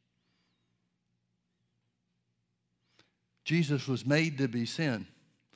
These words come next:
Jesus was made to be sick or sickness. Now think about that. If Jesus was made to be sin, and we know that he was,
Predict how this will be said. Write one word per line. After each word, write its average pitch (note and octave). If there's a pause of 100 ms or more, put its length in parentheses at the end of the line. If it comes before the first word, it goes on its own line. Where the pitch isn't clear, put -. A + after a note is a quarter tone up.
(260)
Jesus C#3+
was A#2+
made D3
to A#2+
be A2
sick C3 (1300)
or G2+
sickness. - (1600)
Now C#3
think A3
about B2+
that. G2+ (1040)
If D3
Jesus F3
was B2+
made D#3
to C#3+
be B2
sin, C3+
and B2
we B2
know D3
that C#3+
he C#3+
was, A2